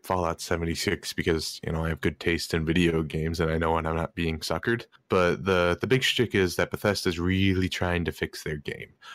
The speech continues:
And their latest patch is gonna be opening one of the, I think there's three vaults, not including seventy-six, that are, like, already in the game as places you can go to. They're just not open yet.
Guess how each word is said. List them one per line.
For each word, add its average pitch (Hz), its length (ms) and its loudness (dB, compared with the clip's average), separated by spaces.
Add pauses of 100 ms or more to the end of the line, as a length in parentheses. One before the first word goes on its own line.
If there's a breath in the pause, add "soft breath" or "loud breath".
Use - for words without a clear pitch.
(140)
And 95 120 -2
their 82 80 4
latest 98 340 0
patch 92 260 0
is 87 80 -2
gonna 87 180 -2
be 82 140 -2
opening 87 360 -2
one 87 140 -2
of 82 180 -4
the, 78 400 0
I 87 80 -4
think 98 220 -4
there's 85 180 -2
three 90 200 2
vaults, 82 400 -2
not 82 160 -2
including 85 400 -2
seventy-six, 82 680 -2
that 78 160 -2
are, 80 120 -4
like, 78 360 -4
already 80 460 -4
in 82 120 -6
the 85 60 -4
game 85 340 -2
as 80 60 -6
places 85 340 -2
you 82 80 -2
can 80 140 -4
go 80 180 0
to. 92 140 -2
They're 80 100 0
just - 160 -8
not 78 160 -4
open 92 300 -2
yet. 104 180 -2